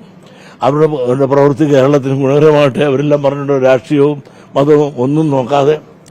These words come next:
കേരളത്തിലേക്ക് വേണ്ടിയിട്ട് ചെയ്യാവുന്ന എല്ലാ കാര്യങ്ങളും സെൻട്രലിൽ നിന്ന് കൊണ്ടുവന്നവർ ചെയ്യുന്നു പ്രതിജ്ഞാബദ്ധമായി. അതിന് ഇരു രണ്ട് മന്ത്രിമാരും പറഞ്ഞിട്ടുണ്ട്,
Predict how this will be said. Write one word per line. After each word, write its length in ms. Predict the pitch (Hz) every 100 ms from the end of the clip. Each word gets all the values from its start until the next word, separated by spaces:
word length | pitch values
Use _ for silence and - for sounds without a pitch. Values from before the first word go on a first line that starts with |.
| - - - -
കേരളത്തിലേക്ക് 640 | 143 151 151 147 143 131 139
വേണ്ടിയിട്ട് 300 | 131 127 139 120
ചെയ്യാവുന്ന 460 | 131 139 143 147 131
എല്ലാ 220 | 123 143 131
കാര്യങ്ങളും 580 | 135 135 135 143 143 107 - - -
സെൻട്രലിൽ 360 | 135 139 143 139
നിന്ന് 140 | 139 127
കൊണ്ടുവന്നവർ 440 | 123 139 139 139 -
ചെയ്യുന്നു 440 | 131 143 143 147 123 - - -
പ്രതിജ്ഞാബദ്ധമായി. 960 | 131 151 151 151 147 139 143 143 151 156 - - - - -
അതിന് 280 | 135 139 139 131 - - - - - -
ഇരു 100 | 147 160 139
രണ്ട് 200 | 151 160
മന്ത്രിമാരും 460 | 147 151 151 147 131
പറഞ്ഞിട്ടുണ്ട്, 360 | 123 110 85